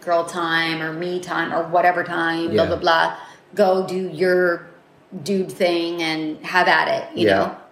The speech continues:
Speaker 1: whatever." Um, so I think that's,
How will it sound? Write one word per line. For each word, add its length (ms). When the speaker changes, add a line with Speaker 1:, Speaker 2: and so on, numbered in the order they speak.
Speaker 1:
whatever." 460
Um, 540
so 800
I 100
think 500
that's, 1120